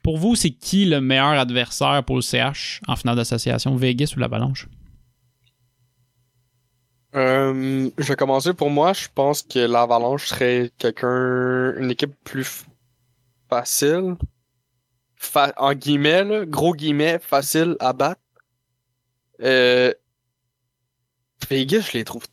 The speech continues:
Speaker 2: tellement, euh, menaçants, là. Euh, pas mal plus que Colorado. Euh, je pense que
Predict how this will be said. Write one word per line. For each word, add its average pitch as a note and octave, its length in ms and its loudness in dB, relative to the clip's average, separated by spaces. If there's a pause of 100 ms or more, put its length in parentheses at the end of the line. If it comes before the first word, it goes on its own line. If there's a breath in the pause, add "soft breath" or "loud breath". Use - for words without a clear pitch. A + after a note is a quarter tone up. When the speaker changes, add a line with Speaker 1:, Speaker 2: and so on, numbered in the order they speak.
Speaker 2:
tellement, D#3 680 0 (1800)
euh, F2+ 880 0
menaçants, C3+ 960 0
là. E3 120 -4 (920)
Euh, C3 160 4
pas E3 200 0
mal F3 220 2
plus - 280 -2
que - 100 -2
Colorado. B2 720 0 (1400)
Euh, B2+ 760 4 (1600)
je - 300 -6
pense F#3 460 2
que D3 580 4